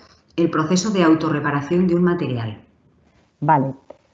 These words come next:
Speaker 2: Eh, claro, nosotros hemos mostrado, eh, procesos de reparación que necesitan tiempo y temperatura. Eh, sí que es posible, eh, acelerar, eh, el proceso de, de reparación,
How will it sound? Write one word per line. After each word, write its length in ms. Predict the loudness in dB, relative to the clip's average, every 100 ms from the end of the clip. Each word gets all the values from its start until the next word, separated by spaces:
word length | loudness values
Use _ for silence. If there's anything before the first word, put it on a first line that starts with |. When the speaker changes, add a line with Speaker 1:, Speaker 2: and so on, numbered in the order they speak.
| _
Speaker 2:
Eh, 460 | 0 2 2 2 0
claro, 280 | 2 4 4
nosotros 400 | 2 -2 -2 -2
hemos 220 | 0 0
mostrado, 680 | 0 -2 -2 2 2 2 0
eh, 200 | 0 0
procesos 360 | 0 -4 -2 0
de 80 | 0
reparación 760 | 0 0 -2 2 2 4 2
que 80 | 2
necesitan 720 | 0 -2 -2 2 2 2 -2 0
tiempo 360 | 4 4 2
y 60 | 2
temperatura. 720 | 2 0 0 0 2 2 0 -10 _ _ _ _
Eh, 360 | 2 6 6 4
sí 120 | 4 6
que 80 |
es 100 | 4
posible, 680 | 4 0 4 6 6 4 2 -6 -6
eh, 240 | 0 2
acelerar, 560 | 2 2 0 2 2 2
eh, 680 | 2 2 2 2 2 0 -2
el 180 | -2 -2
proceso 480 | -2 -2 0 2 2
de, 840 | 2 2 4 4 2 2 2 2 2
de 120 | 2
reparación, 800 | 2 2 2 4 6 6 4